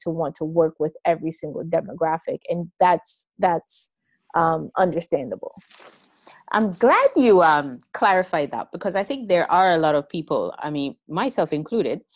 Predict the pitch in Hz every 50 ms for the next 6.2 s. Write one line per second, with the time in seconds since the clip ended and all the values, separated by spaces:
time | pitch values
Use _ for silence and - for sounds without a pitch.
0 | _ _ - - _ _ _ 277 247 220 208 214 - 247 233 202 185 175 180 220
1 | 254 - _ _ _ _ _ - 160 202 220 208 226 220 214 - - 508 523 -
2 | - - 175 151 131 - 127 76 78 - - - - - _ _ _ _ _ _
3 | _ _ _ - 175 170 170 175 165 160 - - - 160 175 185 196 196 196 -
4 | - - 175 208 233 - - 196 175 170 - - 170 165 160 156 147 - - -
5 | 185 156 - 85 - 208 240 214 - - - - - - _ _ _ _ - -
6 | - - -